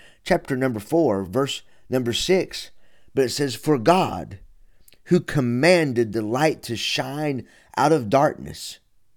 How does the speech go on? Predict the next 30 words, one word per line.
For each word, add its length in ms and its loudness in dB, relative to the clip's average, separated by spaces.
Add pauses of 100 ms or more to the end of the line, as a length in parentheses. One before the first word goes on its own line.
(600)
has 200 -6
shined 680 0 (260)
into 240 -6
our 140 4
hearts." 580 -6 (640)
Why 280 0
has 140 -2
He 80 -6
shined 360 -4
into 220 -6
our 140 0
hearts, 320 -6
the 120 -12
Bible 340 -6
says? 540 -6 (340)
The 80 -4
Bible 300 2
says, 300 0
"To 140 -2
give 440 4
the 160 0
light 560 0 (400)
of 120 -6
the 120 -2
knowledge 920 -4 (720)
of 140 -6
the 100 -2
glory 500 6
of 200 -2
God 500 -4